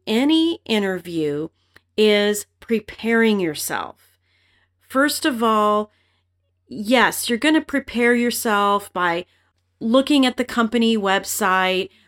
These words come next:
looking at the job description, all of that. We know that's so important to do heading into an interview. But it's even more important just to prepare your own self, your own mindset,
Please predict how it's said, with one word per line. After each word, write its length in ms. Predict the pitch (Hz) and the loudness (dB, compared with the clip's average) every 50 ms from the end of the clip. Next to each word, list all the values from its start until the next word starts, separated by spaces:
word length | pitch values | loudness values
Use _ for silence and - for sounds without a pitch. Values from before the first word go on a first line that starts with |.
| _ _ | _ _
looking 460 | 208 214 226 262 269 262 277 277 254 | -6 0 2 2 2 2 0 0 0
at 140 | 247 240 233 | 0 0 0
the 80 | 240 220 | -2 -4
job 400 | - 196 196 185 190 190 185 - | -2 -2 -2 0 0 0 -2 -4
description, 1000 | 190 180 - - - 202 196 185 - - - - 208 196 190 185 185 185 185 - _ _ _ _ _ _ _ _ | -12 -12 -12 -10 -4 -4 -4 -2 -2 -6 -6 -6 -4 -4 -4 -4 -4 -6 -8 -10 _ _ _ _ _ _ _ _
all 320 | - - 233 269 277 269 | 0 2 4 4 4 2
of 120 | 262 - - | 0 -2 -4
that. 320 | - 170 - - - - - | -6 -6 -6 -6 -10 -10 -4
We 120 | 208 214 | -2 0
know 400 | 214 214 220 226 233 240 220 208 | 2 2 4 4 4 2 2 0
that's 280 | 190 190 - - - - | 0 -2 -4 -4 -6 -6
so 200 | - 214 208 208 | -4 -2 -2 -2
important 580 | 208 - - - 214 185 - - 170 165 - | -4 -6 -4 -2 -2 -2 -2 -2 -6 -10 -10
to 140 | - - 202 | -10 -10 -10
do 480 | - - 226 240 240 226 185 170 175 - _ _ _ _ _ _ _ - | -4 -2 0 0 2 0 0 -2 -4 -8 _ _ _ _ _ _ _ -12
heading 380 | - - 226 202 208 214 202 | -6 -2 0 2 2 2 2
into 260 | 190 185 175 - 202 202 | 0 -2 -4 -4 -6 -6
an 100 | 202 - | -4 -2
interview. 460 | 285 320 339 311 - 214 170 139 - - _ _ _ _ - _ _ | 0 0 0 -2 -2 -4 -6 -6 -6 -10 _ _ _ _ -20 _ _
But 120 | - 269 277 | -4 -2 -2
it's 180 | - - 320 | 0 0 0
even 200 | 320 302 311 277 | 0 2 4 4
more 340 | 262 262 277 285 302 330 370 | 4 4 2 2 2 2 2
important 440 | 381 339 - - - 226 - 247 - | 0 -2 -2 -2 -2 -2 -2 -2 -4
just 220 | - 233 - - | -6 -6 -6 -4
to 80 | - 226 | -6 -8
prepare 720 | - - 233 226 220 _ - - 254 240 233 240 240 240 | -6 -4 -4 -6 -6 _ -6 -2 0 2 2 2 2 2
your 280 | 247 226 208 196 190 - - | 0 0 0 0 -2 -2 -2
own 380 | - 202 220 262 320 392 403 | -2 0 2 2 0 0 -2
self, 640 | - - - 262 202 170 170 180 175 175 - - _ _ _ - - _ _ - | -4 -4 -2 0 2 2 2 2 0 -2 -6 -14 _ _ _ -20 -20 _ _ -6
your 180 | 202 196 - | -4 -2 0
own 260 | - 254 302 330 339 320 | 2 2 2 4 4 4
mindset, 760 | 302 294 285 277 277 277 269 - - - 277 262 254 247 | 4 4 2 2 2 2 0 -2 -2 -2 -2 -2 -2 -4